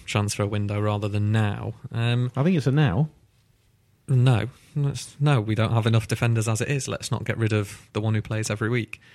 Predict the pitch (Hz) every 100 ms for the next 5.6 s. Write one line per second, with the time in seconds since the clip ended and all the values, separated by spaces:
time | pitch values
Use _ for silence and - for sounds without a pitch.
0 | - - 147 160 160 156 139 151 143 165
1 | 151 147 151 143 135 160 139 - 82 185
2 | 208 117 156 202 - 156 - 180 175 147
3 | 143 143 127 120 117 117 113 110 104 101
4 | - 104 104 107 - - 123 123 - 165
5 | 143 123 110 110 110 -